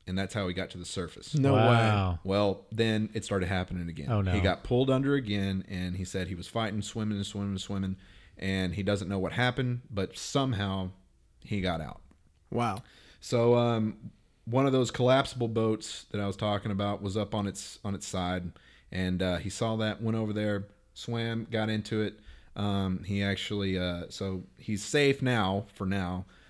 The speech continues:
Speaker 1: Overnight, there was a, uh, you know, big swells coming, and he was basically coordinating with the lifeboats on how to take the swells and everything like that. And, um,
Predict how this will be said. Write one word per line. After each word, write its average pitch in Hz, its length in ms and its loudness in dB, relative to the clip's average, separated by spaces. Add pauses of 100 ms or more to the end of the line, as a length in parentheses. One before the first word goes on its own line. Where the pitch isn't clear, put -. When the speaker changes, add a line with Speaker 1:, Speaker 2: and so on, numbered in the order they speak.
(100)
Speaker 1:
Overnight, 113 600 2
there 113 160 4
was 104 320 0
a, 98 200 2
uh, 90 280 0 (260)
you 95 120 -4
know, 82 180 -6
big 95 240 -2
swells 104 480 -2
coming, 101 460 -2
and 90 120 -2
he 104 140 -4
was 92 640 -4
basically 101 560 -2
coordinating 107 760 0
with 98 120 -4
the 95 60 -6
lifeboats 110 720 0
on 92 120 -4
how 98 160 -2
to 92 100 -2
take 95 220 -6
the 82 60 -12
swells 139 640 0
and 117 80 -2
everything 110 300 -4
like 104 240 -6
that. 110 300 -2 (520)
And, 113 400 0
um, 113 580 0